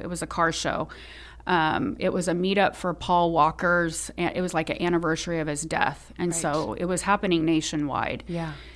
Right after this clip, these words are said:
Speaker 1: And, um, I put on this movie because I was like, "Oh, it's early," you know,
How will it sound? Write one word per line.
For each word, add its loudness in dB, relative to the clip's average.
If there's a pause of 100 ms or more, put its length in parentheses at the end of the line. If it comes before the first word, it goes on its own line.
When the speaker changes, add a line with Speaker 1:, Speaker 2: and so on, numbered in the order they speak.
(160)
Speaker 1:
And, 6
um, 2 (540)
I 4
put 12
on 12
this 6
movie 8
because 0
I 4
was 2
like, 0
"Oh, 6
it's 2
early," 4
you 2
know, 6